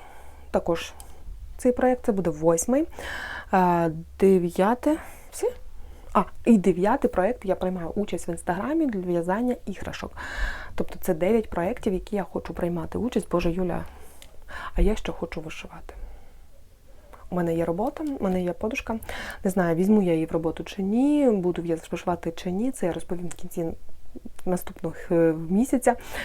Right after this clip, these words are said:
в підсумках лютого. Тому що, ну, вишивку я мало показую, я її мало вишиваю і мало беру в роботу. Хоча в мене два проєкти є, в мене більше цих проєктів, але я зараз, е, зупинилась на подушці,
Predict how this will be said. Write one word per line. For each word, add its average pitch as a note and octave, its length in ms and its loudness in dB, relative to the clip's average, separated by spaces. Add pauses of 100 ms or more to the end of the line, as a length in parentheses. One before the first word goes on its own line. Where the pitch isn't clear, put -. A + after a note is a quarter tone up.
(160)
в - 80 -12
підсумках - 520 12
лютого. B3+ 460 6 (440)
Тому F#3 160 4
що, F#3+ 240 4
ну, B3 140 8
вишивку F#3+ 420 4
я F3 100 2
мало E3+ 240 8
показую, C#4+ 460 6
я F#3+ 140 4
її F3+ 140 4
мало F3 280 2
вишиваю B3+ 540 0 (300)
і F#3+ 200 0
мало D#3+ 420 0
беру C#3+ 200 2
в - 80 -10
роботу. D3+ 440 -4 (640)
Хоча - 260 10
в B3+ 40 12
мене F#3 180 12
два D#3+ 240 10
проєкти G#3 720 4
є, F3 420 4 (1200)
в G3 40 4
мене G3+ 120 8
більше E3+ 320 4
цих C#4+ 160 2
проєктів, D4+ 460 0
але G3 480 2
я F3+ 200 0
зараз, E3+ 220 10 (200)
е, E3+ 120 12 (460)
зупинилась E3+ 440 -4
на E3+ 120 -2
подушці, F#3+ 520 -2